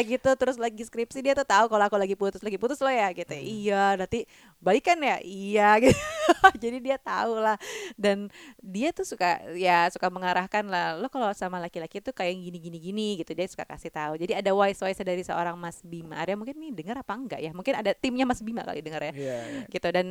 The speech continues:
Speaker 1: apa namanya, dia cukup mempengaruhi. Bahkan sampai obrolan-obrolan yang wise gitu, Bab, yang aku bilang sama kamu.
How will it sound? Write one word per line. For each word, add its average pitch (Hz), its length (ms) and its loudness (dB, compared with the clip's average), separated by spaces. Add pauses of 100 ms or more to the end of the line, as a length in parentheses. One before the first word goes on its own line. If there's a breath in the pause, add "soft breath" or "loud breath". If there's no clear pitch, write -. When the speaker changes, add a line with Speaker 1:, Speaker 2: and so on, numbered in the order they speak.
(120)
Speaker 1:
apa 185 300 0
namanya, 208 400 -8 (180)
dia 247 240 -2
cukup 233 300 -6
mempengaruhi. 190 580 -4
Bahkan 180 320 -2
sampai 190 380 -4
obrolan-obrolan 175 840 -4
yang 175 160 -10
wise 170 400 -2
gitu, 175 240 -10
Bab, 208 180 -2
yang 180 200 -8
aku 175 160 -10
bilang 165 260 -6
sama 160 140 -16
kamu. 151 260 -8